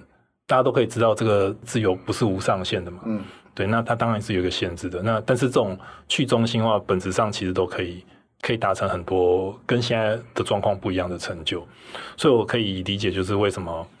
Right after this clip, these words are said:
Speaker 1: 这件事情为什么对房地产来讲重要，就是它可以在去中心化基础上提供更多的功能，不管是金融，金融上他们已经做到，那现在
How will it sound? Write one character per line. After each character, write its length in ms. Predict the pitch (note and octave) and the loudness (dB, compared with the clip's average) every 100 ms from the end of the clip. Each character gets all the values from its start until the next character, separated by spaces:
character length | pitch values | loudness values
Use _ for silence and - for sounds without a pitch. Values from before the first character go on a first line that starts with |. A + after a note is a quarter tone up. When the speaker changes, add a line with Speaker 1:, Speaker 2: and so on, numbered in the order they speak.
| - | -4
Speaker 1:
这 160 | - C3 | 4 4
件 140 | C3+ | 4
事 40 | A#2 | 0
情 220 | A#2+ G#2 | 0 0
为 60 | |
什 120 | G#2 F#2+ | -2 -2
么 60 | |
对 100 | F#2 | -2
房 180 | F#2 F2 | -2 -4
地 140 | F2+ | -4
产 80 | F2+ | -4
来 160 | F2 G2 G#2+ | -4 -6 -6
讲 160 | F#2 F2 | -8 -6
重 200 | - F#2+ | -6 -4
要， 100 | F#2 | -4
就 100 | F2+ | -6
是 220 | F2+ F#2 F2 | -4 -6 -4
它 320 | - F2 F#2 - - _ _ - | -2 -2 -4 -12 -20 _ _ -18
可 140 | - B2 | -4 -2
以 240 | F#2 F#2 F#2 | -2 -6 -2
在 260 | A#2+ G2 | 0 0
去 180 | F#2 - | 0 -2
中 180 | A#2 A#2 | 0 0
心 140 | B2 | 2
化 140 | A#2 G2+ | 2 0
基 160 | - | -2
础 180 | G2 F2+ | -6 -6
上 300 | - F#2 F#2 - | -4 -4 -4 -12
提 140 | - | -2
供 120 | G#2+ A2 | 0 2
更 200 | A#2 G#2 | 0 2
多 100 | G2 | 2
的 60 | |
功 180 | F#2 F#2 | 0 -2
能， 160 | F#2 F#2 - _ _ _ | -6 -10 -16 _ _ _
不 80 | - | 0
管 120 | B2 | 0
是 140 | G2 B2 | 2 -2
金 220 | A#2+ B2 | 0 2
融， 320 | G#2 F#2+ A2 | 2 0 -4
金 160 | A#2 C3 | 0 0
融 120 | A2 | 2
上 220 | G#2+ G2+ | 0 0
他 100 | G2 | 0
们 80 | F#2+ | -2
已 40 | |
经 180 | E2+ F#2 | -4 -6
做 160 | F2 F2+ | -4 0
到， 180 | F2+ | 0
那 160 | F2+ G2 | 0 -2
现 260 | G2 B2 G2+ | 0 -2 0
在 300 | A2 F#2+ | 2 2